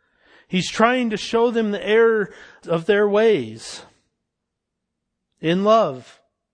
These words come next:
He wants them to turn away from this damning path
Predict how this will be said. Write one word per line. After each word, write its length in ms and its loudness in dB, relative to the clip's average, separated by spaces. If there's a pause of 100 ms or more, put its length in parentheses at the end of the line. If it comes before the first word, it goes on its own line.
(960)
He 140 -2
wants 340 0
them 180 -2
to 100 -2
turn 300 -2
away 540 2 (180)
from 240 -4
this 200 -2
damning 440 0
path 720 -4